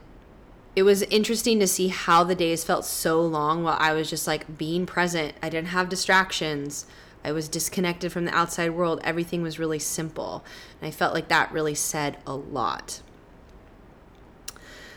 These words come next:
So I was just <laughs> working with trying to, like, be with my mind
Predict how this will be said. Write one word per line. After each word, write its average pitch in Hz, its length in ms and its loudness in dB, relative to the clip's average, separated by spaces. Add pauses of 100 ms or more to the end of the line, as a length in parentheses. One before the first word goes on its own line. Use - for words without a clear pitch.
(460)
So 202 760 8 (2000)
I 175 200 4
was 175 240 6
just 180 340 0 (340)
<laughs> 196 320 -2
working 214 720 8
with 208 180 6
trying 202 580 6
to, 202 680 4 (580)
like, 170 300 -2 (340)
be 190 200 2
with 220 220 6
my 240 220 8
mind 226 920 6